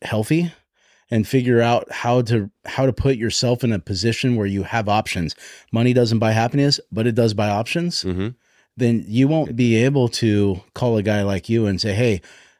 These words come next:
Speaker 1: my kid had this issue
Speaker 2: Mm-hmm.
Speaker 1: and he's better now because of your nonprofit. How do I get involved in that?"
Speaker 2: Yeah.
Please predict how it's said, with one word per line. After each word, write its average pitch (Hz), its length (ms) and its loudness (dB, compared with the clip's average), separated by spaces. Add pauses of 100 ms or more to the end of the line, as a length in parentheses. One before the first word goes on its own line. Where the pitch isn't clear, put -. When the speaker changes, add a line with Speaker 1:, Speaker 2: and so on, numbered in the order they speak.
(120)
Speaker 1:
my 120 220 0
kid 135 320 2
had 110 340 0
this 120 260 2
issue 98 600 0 (200)
Speaker 2:
Mm-hmm. 85 180 -10
Speaker 1:
and 104 340 2
he's 107 240 0
better 110 280 2
now 92 400 -2 (300)
because 104 340 0
of 95 220 0
your 104 180 2
nonprofit. 107 720 0
How - 260 -4
do 127 120 4
I 110 100 2
get 104 160 0
involved 90 460 0
in 110 120 2
that?" 120 280 -2
Speaker 2:
Yeah. 82 240 0